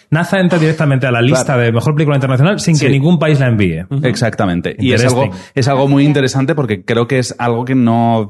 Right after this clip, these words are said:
Speaker 2: hasta ahora no se, no se tenía tampoco tanto en el radar.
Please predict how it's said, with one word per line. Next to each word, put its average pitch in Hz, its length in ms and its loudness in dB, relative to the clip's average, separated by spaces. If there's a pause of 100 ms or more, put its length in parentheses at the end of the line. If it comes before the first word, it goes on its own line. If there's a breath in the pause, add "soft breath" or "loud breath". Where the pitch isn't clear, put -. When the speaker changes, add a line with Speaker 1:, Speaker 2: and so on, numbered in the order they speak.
Speaker 2:
hasta 98 480 -4
ahora 110 240 2
no 139 120 2
se, 135 240 0 (260)
no 123 220 2
se 139 140 -2
tenía 123 220 2
tampoco 107 320 0
tanto 98 220 -2
en 92 60 -2
el 87 100 -4
radar. 80 320 -8